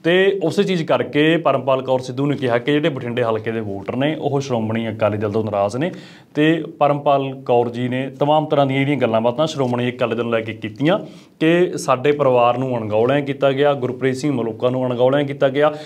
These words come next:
ਜਿਸ ਕਰਕੇ ਸਾਨੂੰ ਇਹ ਫੈਸਲਾ ਲੈਣਾ ਪਿਆ, ਅਖੀਰ ਦੇ ਵਿੱਚ ਸਾਨੂੰ ਭਾਜਪਾ ਦੇ ਵਿੱਚ ਜਾਣਾ ਪਿਆ। ਦੂਜੇ ਪਾਸੇ ਸੁਖਬੀਰ ਸਿੰਘ ਬਾਦਲ ਤੇ ਸ਼੍ਰੋਮਣੀ ਅਕਾਲੀ ਦਲ ਨੇ ਵੀ ਆਪਣੀ ਤਾਕਤ ਝੋਕਦਿਆਂ ਬਠਿੰਡਾ ਦੇ ਵਿੱਚ ਜਿਹੜੀ ਜੋੜ ਤੋੜ ਦੀ ਰਾਜਨੀਤੀ ਆ, ਉਹ ਰਾਜਨੀਤੀ ਸ਼ੁਰੂ ਕਰਤੀ,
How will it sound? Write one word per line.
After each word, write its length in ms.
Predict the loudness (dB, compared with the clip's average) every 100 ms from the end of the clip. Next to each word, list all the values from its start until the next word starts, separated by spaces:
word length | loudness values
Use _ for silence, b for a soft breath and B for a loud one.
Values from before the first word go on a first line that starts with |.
| B
ਜਿਸ 140 | -2 0
ਕਰਕੇ 280 | -2 -2 -2
ਸਾਨੂੰ 340 | 0 0 0
ਇਹ 40 |
ਫੈਸਲਾ 440 | 0 0 0 0 2
ਲੈਣਾ 260 | 2 2
ਪਿਆ, 220 | 0 0 0
ਅਖੀਰ 280 | -2 -2
ਦੇ 120 | 0 -2
ਵਿੱਚ 200 | -2 -6
ਸਾਨੂੰ 320 | -4 -4 -2
ਭਾਜਪਾ 400 | 0 0 0 -2
ਦੇ 120 | -2
ਵਿੱਚ 340 | -2 -2 -2 B B B -6
ਜਾਣਾ 320 | -2 0 0
ਪਿਆ। 220 | 0 -2
ਦੂਜੇ 200 | 0 0
ਪਾਸੇ 440 | 0 0 -2 -2 -4
ਸੁਖਬੀਰ 440 | -6 -4 0 0
ਸਿੰਘ 360 | -2 -2 -2 0
ਬਾਦਲ 280 | 0 0
ਤੇ 180 | 0 0
ਸ਼੍ਰੋਮਣੀ 460 | 0 0 0 0 -2
ਅਕਾਲੀ 300 | -2 -2 0
ਦਲ 180 | -4 -2
ਨੇ 100 | 0
ਵੀ 100 | 0
ਆਪਣੀ 260 | 0 -2
ਤਾਕਤ 420 | 0 0 0 -2
ਝੋਕਦਿਆਂ 380 | -2 -2 -2 -4
ਬਠਿੰਡਾ 320 | -6 -4 -2
ਦੇ 80 | -2
ਵਿੱਚ 200 | -2 -6
ਜਿਹੜੀ 440 | -8 -12 -6 -2 -2
ਜੋੜ 300 | 0 0 0
ਤੋੜ 220 | 0 2
ਦੀ 120 | 2
ਰਾਜਨੀਤੀ 500 | 2 0 -4 -6 0
ਆ, 60 | 0
ਉਹ 140 | 2
ਰਾਜਨੀਤੀ 580 | 0 0 -6 -2 0 0
ਸ਼ੁਰੂ 220 | 0 0
ਕਰਤੀ, 440 | 2 0 -2 -8